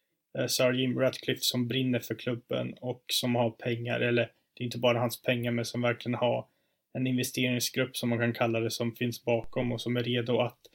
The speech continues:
investera pengar i klubben och inte bara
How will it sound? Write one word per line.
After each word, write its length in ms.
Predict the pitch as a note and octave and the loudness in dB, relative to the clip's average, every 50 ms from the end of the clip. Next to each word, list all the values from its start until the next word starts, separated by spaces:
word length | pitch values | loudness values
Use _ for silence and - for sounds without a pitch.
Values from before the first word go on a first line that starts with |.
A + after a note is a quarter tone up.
| _ _ _ - - _ _ | _ _ _ -20 -20 _ _
investera 600 | - C3 B2 B2+ B2 - - C#3+ C#3+ C#3+ C3 B2 | -6 -2 -2 0 -2 -2 0 2 2 2 2 0
pengar 380 | B2+ - B2+ A#2+ A#2+ A#2+ A#2 A2+ | 0 -2 -2 -2 -2 -2 -2 -2
i 60 | A2+ | -4
klubben 500 | - - B2 A#2+ A#2+ - B2 A#2+ A#2+ A#2+ | -4 -4 -6 -6 -4 -2 -2 -2 -2 -2
och 140 | A#2+ B2+ B2+ | -4 -4 -4
inte 200 | B2+ A#2+ - A#2+ | -4 -2 -4 0
bara 520 | A#2 C3 B2+ A#2+ A#2+ A#2 B2 B2 A#2 A2+ | 4 4 4 6 4 4 2 0 0 -2